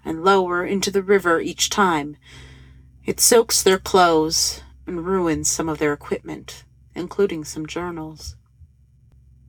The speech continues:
With little time to waste, the party presses on.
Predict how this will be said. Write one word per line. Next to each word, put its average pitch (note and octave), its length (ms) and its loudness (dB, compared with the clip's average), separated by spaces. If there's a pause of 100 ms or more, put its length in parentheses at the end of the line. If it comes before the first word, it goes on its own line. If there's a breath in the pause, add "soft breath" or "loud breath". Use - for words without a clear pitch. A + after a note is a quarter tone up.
(920 loud breath)
With G3 220 2
little D#4 280 4
time B3+ 320 2
to A#3 120 0
waste, E3 540 0
the - 80 -20
party F3+ 340 0
presses D#3 420 -6
on. C#3+ 400 -6